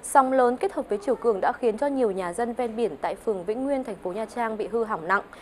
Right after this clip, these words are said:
Theo đó, thì liên tiếp trong các ngày mười chín và hai mươi tháng mười hai, bão số mười lăm kết hợp với chiều cường và sóng biển cao từ bốn đến năm mét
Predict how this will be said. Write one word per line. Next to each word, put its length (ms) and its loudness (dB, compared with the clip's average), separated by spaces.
Theo 120 8
đó, 280 12
thì 160 6
liên 200 2
tiếp 240 4
trong 120 4
các 120 4
ngày 140 0
mười 160 2
chín 280 -2
và 120 4
hai 160 -2
mươi 120 4
tháng 160 -2
mười 100 4
hai, 280 4
bão 180 8
số 160 6
mười 160 6
lăm 200 4
kết 160 -2
hợp 180 0
với 100 2
chiều 200 2
cường 300 2
và 120 0
sóng 220 -2
biển 200 2
cao 180 2
từ 120 0
bốn 260 2
đến 160 2
năm 160 0
mét 160 4